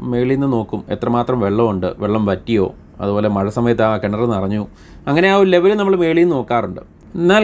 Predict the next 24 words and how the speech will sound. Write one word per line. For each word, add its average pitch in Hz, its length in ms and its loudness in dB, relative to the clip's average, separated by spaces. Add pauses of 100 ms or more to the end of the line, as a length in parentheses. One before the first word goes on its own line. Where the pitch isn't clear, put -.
കപ്പലിൽ 214 380 0
ഇഷ്ടംപോലെ 185 360 2 (120)
ടാങ്കുകളുണ്ട്. 135 600 0
അപ്പോൾ 110 140 -4
അതിനകത്ത് 120 440 -2
കയറി 135 260 2 (140)
നമുക്ക് 120 260 -4
ലെവൽ 110 160 0 (100)
നോക്കാനുള്ള 123 460 0
സൗകര്യമൊന്നുമില്ല. 110 600 0 (420)
അപ്പോൾ 175 140 2
അതിനുവേണ്ടി 214 360 2 (100)
ഓരോ 160 140 4 (140)
ടാങ്കിൻ്റെയും 127 640 -2
പുറത്തായിട്ട് 110 580 -4 (280)
ഇതുപോലെ 139 400 4
ഒരു 131 140 2 (240)
പൈപ്പുണ്ട്. 101 460 -4 (520)
അപ്പോൾ - 180 -2
അത് 151 140 4 (320)
ഓപ്പൺ 113 200 -2 (100)
ചെയ്തിട്ട് 110 400 -2
നമ്മൾ, 107 180 -4 (680)
ആ, 101 140 -2